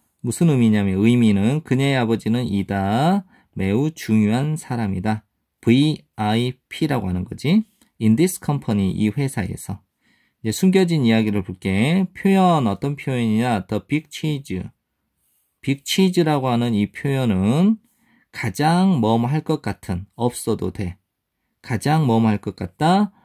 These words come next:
왔을 것 같다, came from 어디 어디로부터, 미국으로부터, 언제,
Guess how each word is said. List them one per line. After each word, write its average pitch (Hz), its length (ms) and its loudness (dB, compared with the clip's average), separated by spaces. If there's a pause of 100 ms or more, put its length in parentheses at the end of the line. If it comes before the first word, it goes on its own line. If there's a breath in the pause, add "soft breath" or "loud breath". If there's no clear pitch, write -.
(340 soft breath)
왔을 107 500 -2
것 131 180 -4
같다, 107 840 0 (100)
came 160 460 0
from 110 320 -2
어디 107 300 0
어디로부터, 101 920 0
미국으로부터, 110 1200 0 (220 soft breath)
언제, 139 840 0